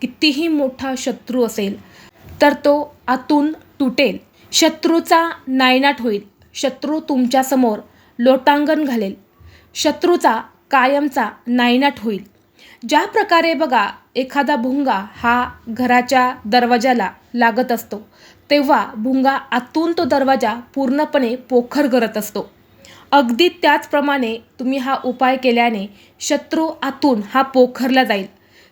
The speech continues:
शत्रू आतून हा खचला जाईल आणि शत्रूचा नायनाट होईल. तर तुम्ही हा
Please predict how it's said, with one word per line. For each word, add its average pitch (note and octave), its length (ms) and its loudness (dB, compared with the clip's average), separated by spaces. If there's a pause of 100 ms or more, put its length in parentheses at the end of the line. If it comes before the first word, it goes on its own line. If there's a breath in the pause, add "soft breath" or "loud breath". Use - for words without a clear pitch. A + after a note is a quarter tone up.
शत्रू C#4 460 -2
आतून A#3+ 400 0 (140)
हा C#4 120 0 (140)
खचला C#4+ 380 2
जाईल G#3+ 240 -4 (420 soft breath)
आणि B3+ 160 -4
शत्रूचा B3 640 -2 (240)
नायनाट A#3 500 2
होईल. G3+ 180 -4 (680 soft breath)
तर C#4+ 60 4 (100)
तुम्ही D4+ 260 4
हा D4 220 -4